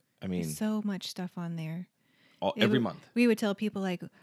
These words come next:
Speaker 2: "Okay, you wanna hang out? Let's see. How about four weeks from now?
Speaker 1: Mm-hmm.
Speaker 2: Looks like we got a Thursday."
Speaker 1: Mm-hmm.
Speaker 2: You know, I don't want that.
Speaker 1: Mm-hmm. I, I really have gotten used to, instead of being at, like, ninety-five percent capacity,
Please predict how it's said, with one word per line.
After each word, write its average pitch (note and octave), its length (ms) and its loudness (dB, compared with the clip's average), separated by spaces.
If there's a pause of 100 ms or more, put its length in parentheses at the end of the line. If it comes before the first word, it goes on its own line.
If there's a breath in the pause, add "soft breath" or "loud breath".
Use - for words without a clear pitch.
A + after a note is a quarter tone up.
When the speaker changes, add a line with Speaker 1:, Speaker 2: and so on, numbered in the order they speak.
(140)
Speaker 2:
"Okay, A3 280 4
you G3+ 140 2
wanna G3+ 200 6
hang G3+ 200 6
out? F#3 180 0
Let's F#3+ 160 0
see. F#3 360 2
How G3+ 180 0
about G3 360 2
four A#3 260 4
weeks A#3+ 260 4
from F#3 160 4
now? E3 400 2
Speaker 1:
Mm-hmm. F3 340 -8
Speaker 2:
Looks G#3 140 4
like G3+ 120 4
we G#3 80 6
got G3+ 200 4
a F#3+ 40 0
Thursday." E3+ 800 2
Speaker 1:
Mm-hmm. E3+ 220 -6 (180)
Speaker 2:
You B3+ 100 6
know, C4 200 8
I B3 140 -4
don't D4+ 200 0
want F3 220 2
that. G#3+ 340 -2
Speaker 1:
Mm-hmm. E3 280 -10 (280)
I, F2+ 220 2 (100)
I F2+ 60 2
really F#2+ 420 2
have E2+ 220 -4
gotten E2 360 -4
used D#2+ 400 -6
to, D#2 380 -6 (540 soft breath)
instead G#2+ 340 -2
of A2+ 200 2
being G2+ 180 2
at, D#2+ 60 -2
like, E2 180 -2
ninety-five F2+ 720 0
percent B2 400 -2
capacity, B2 640 -4